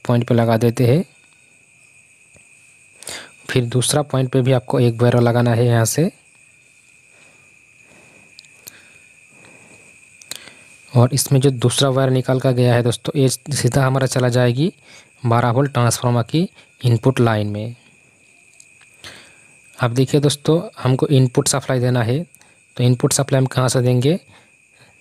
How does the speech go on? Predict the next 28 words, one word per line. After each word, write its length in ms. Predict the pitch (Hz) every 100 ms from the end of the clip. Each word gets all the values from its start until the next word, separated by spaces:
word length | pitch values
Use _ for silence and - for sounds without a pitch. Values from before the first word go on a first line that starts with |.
| -
ये 80 | 123
देखिए, 340 | 113 113 117
इसके 340 | 135 120 - 127
नीचे 280 | 123 123 139
वाला 200 | 135 135
जो 100 | 131
पॉइंट 440 | - 127 123 117
है, 160 | 131 - _ - _ _ _ _ _ _ _ - - 127
इसमें 240 | - 123
हम, 140 | 131 135
ये 140 | 143 120
हमारा 280 | 123 127 175
इनपुट 440 | 131 127 120 135 131
लाइन 180 | 123
के 100 | 120
लिए 260 | 120 120 156 - _ _ - _ _
निकल 260 | 120 117 110
जाती 300 | 113 107 117
है। 60 | 117
अब 80 |
हम 180 | 127 135
बारह 200 | 123 123
वोल्ट 160 | 127 127
सर्किट 340 | - 120 131
के 140 | - 135
लिए 180 | 127
सर्किट 360 | 139 127 - 127
बनाएंगे। 520 | 123 123 120 120 165